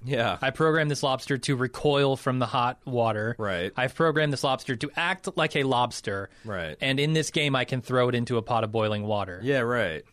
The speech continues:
Speaker 1: Because the, the
Speaker 2: D-,
Speaker 1: question
Speaker 2: i-,
Speaker 1: is
Speaker 2: is that outlawed?
Speaker 1: 'cause the thing is, like, whether something feels pain, which is essentially just a stimulus, I don't think is, the question is, can a, can a, can a, in,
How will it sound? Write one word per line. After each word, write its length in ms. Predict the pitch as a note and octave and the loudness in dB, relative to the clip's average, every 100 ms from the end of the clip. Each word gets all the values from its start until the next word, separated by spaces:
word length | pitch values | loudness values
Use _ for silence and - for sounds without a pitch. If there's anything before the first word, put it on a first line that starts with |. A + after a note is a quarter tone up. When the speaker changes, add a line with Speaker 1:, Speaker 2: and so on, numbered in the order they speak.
| _ - | _ -8
Speaker 1:
Because 220 | C3 F3 | -4 -2
the, 80 | D#3+ | -2
the 180 | F3+ | -2
Speaker 2:
D-, 120 | D#3+ E3+ | 0 2
Speaker 1:
question 360 | A#3 A3 A3+ | 2 0 2
Speaker 2:
i-, 40 | G3 | 2
Speaker 1:
is 140 | F3+ | 4
Speaker 2:
is 100 | D#3 | 2
that 160 | E3 D#3+ | 2 2
outlawed? 320 | E3+ G3+ A2 | 2 2 0
Speaker 1:
'cause 80 | A3+ | 2
the 100 | C4 | 2
thing 200 | A#3+ C4+ | 2 0
is, 100 | C4 | 0
like, 160 | G3 D3+ | 0 0
whether 220 | F#3+ A3+ | 0 2
something 260 | A3+ G#3 D3+ | 0 -2 -2
feels 280 | - E3 C#3 | 0 0 -2
pain, 640 | C#3+ C#3 C3+ B2+ B2 A#2+ - | -2 -2 0 -2 -4 -8 -12
which 260 | - B2 B2 | -8 -6 -4
is 120 | B2 | -4
essentially 640 | A#2 D3+ C#3 - A#2 G#2 G#2 | -2 -2 -2 -2 0 0 0
just 300 | G2 A2+ - | -2 -4 -4
a 240 | G2 F#2+ F2+ | -4 -4 -4
stimulus, 800 | - D3 A#2+ E2+ E2 - - - - | -4 -2 -2 -4 -6 -8 -10 -12 -4
I 100 | D3 | 0
don't 140 | F3+ | 0
think 140 | D#3+ | 0
is, 160 | B2 G#2+ | -2 -4
the 180 | B2 A#2+ | -6 -6
question 380 | A2+ G3 - C#3+ | -2 -2 -2 -6
is, 140 | A#2+ | -6
can 240 | - D3 | -6 -4
a, 160 | A#2 F2 - | -4 -6 -8
can 200 | - F3+ | -6 -4
a, 80 | C#3 - - | -4 -8 -16
can 200 | - G3 | -6 -4
a, 140 | F3+ C#3+ | -2 -4
in, 260 | - C#3 A2+ | -8 -10 -10